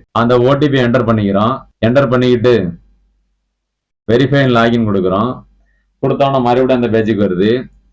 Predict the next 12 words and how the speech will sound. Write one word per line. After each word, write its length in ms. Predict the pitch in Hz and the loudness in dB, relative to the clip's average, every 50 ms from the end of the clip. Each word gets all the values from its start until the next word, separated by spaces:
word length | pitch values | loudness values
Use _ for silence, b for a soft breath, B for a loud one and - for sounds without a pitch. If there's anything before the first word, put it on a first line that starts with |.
| _ _ - | _ _ -6
இப்ப 200 | 107 101 127 131 | -4 -2 0 0
போய் 160 | 131 139 131 | 0 2 2
இ 120 | 120 123 131 139 | 0 2 2 2
எபிக் 280 | 135 127 120 123 120 101 | 2 2 2 0 0 2
டவுன்லோடு 360 | 113 117 117 117 117 113 104 | 2 2 2 2 0 0 0
கொடுக்குறோம். 460 | 92 98 92 85 92 92 95 107 117 127 - - _ _ _ _ _ _ _ _ _ _ _ _ _ _ | -2 -2 -2 0 0 0 0 0 -2 -4 -8 -14 _ _ _ _ _ _ _ _ _ _ _ _ _ _
இப்ப 160 | 110 107 101 113 | -6 0 2 2
அவங்களோட 340 | 113 113 117 117 117 117 113 110 110 | 2 2 2 2 2 2 2 2 2
இ 100 | 120 139 156 156 139 | 2 2 2 2 2
எபிக் 340 | 123 123 117 113 135 135 135 - - _ _ | 2 2 2 2 -2 -4 -4 -10 -20 _ _
நம்பர் 340 | 110 110 123 135 143 143 | -4 -2 0 2 2 2
என்னவோ, 400 | 131 120 117 113 117 120 120 113 | 2 2 2 2 2 4 4 2